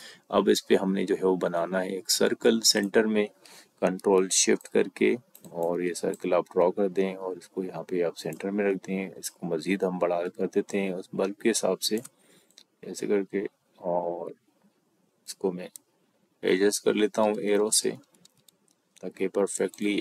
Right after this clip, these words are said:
अपनी जगह पे बैठ जाए। और no outline इसकी, इसको हम कर देते हैं ट्रांसपेरेंस, क्योंकि इसमें से हमने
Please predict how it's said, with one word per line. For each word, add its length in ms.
अपनी 260
जगह 220
पे 180
बैठ 280
जाए। 240
और 400
no 180
outline 640
इसकी, 320
इसको 320
हम 140
कर 160
देते 240
हैं 180
ट्रांसपेरेंस, 1080
क्योंकि 260
इसमें 260
से 120
हमने 260